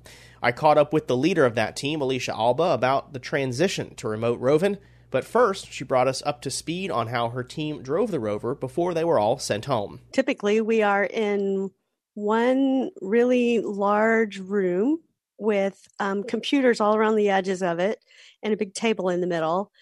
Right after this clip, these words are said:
Speaker 2: And so we have something like fifteen people in there to twenty, depending on the day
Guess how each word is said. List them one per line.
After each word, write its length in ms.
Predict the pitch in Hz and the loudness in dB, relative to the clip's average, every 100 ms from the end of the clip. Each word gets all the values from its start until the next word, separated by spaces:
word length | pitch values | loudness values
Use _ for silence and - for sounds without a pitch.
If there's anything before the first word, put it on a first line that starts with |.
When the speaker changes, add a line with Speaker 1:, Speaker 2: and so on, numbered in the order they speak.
| - _ - | -20 _ -8
Speaker 2:
And 160 | 208 | -6
so 220 | 196 226 220 | -4 -2 0
we 140 | 208 | 0
have 360 | 202 226 220 214 | 0 2 0 -2
something 400 | 262 262 285 254 | -2 0 2 2
like 320 | 233 226 - | 2 0 -4
fifteen 480 | - 254 - 269 262 | -4 -4 0 0 0
people 340 | 240 240 262 | -2 0 2
in 120 | 254 | 4
there 340 | 226 240 262 269 | 2 2 0 -2
to 140 | - 196 | -2 -4
twenty, 480 | - 214 233 254 247 | 0 0 2 0 -2
depending 420 | - 247 226 214 | -4 -2 -2 -2
on 140 | 196 | -4
the 80 | 185 | -4
day 520 | 190 220 226 220 226 | -2 -2 0 -2 -4